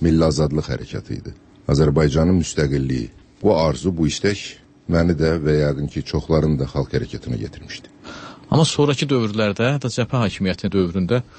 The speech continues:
Speaker 2: o loru dildə desək, çoxları deyirlər, sağ çıxa bilmədi. Sizin hətta bir çıxışınız da oldu ki, siz hamınız birlikdə gəlmişdiniz hərəkata. Sonra nə oldu? Niyə belə oldu?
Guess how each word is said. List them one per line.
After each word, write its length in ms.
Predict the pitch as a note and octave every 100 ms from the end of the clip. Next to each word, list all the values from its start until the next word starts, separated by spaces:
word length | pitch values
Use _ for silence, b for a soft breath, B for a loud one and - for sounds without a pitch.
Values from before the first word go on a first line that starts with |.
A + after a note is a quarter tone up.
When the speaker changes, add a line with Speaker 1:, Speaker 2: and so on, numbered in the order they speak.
| B B
Speaker 2:
o 80 | -
loru 320 | A#2 C3 C3+ D3
dildə 180 | C3 B2
desək, 240 | A2+ - C#3
çoxları 460 | - B2 C3 B2+ C#3+ _ _ -
deyirlər, 260 | A2 F#2+ G#2
sağ 220 | - A2 -
çıxa 240 | - G2+ F#2
bilmədi. 400 | F2+ E2+ E2 -
Sizin 240 | B2 C3
hətta 160 | B2 B2
bir 100 | A2
çıxışınız 480 | - - - A#2+ A2+
da 80 | G2+
oldu 300 | F2 E2+ F2+
ki, 140 | - G#2 A#2+ B B B B -
siz 200 | - A#2+
hamınız 240 | A2+ G#2+ -
birlikdə 340 | G#2+ G2+ - F#2+
gəlmişdiniz 540 | F2+ E2 - E2+ E2+ F2
hərəkata. 400 | F2 - - A2
Sonra 240 | A#2 A#2
nə 160 | B2 A#2
oldu? 300 | F#2+ E2+ - B B B _ -
Niyə 240 | B2 F#3
belə 160 | F3+ B2
oldu? 240 | G2 G2